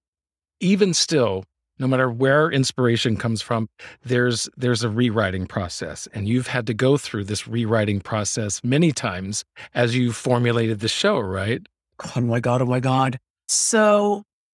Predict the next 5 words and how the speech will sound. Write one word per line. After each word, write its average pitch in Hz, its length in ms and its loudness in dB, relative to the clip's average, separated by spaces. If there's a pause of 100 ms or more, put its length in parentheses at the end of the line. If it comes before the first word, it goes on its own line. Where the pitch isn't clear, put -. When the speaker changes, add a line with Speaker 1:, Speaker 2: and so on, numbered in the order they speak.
Speaker 2:
what 214 360 2
I 370 140 2 (100)
do 143 520 -2 (140)
is 165 540 0 (160)
I 160 240 0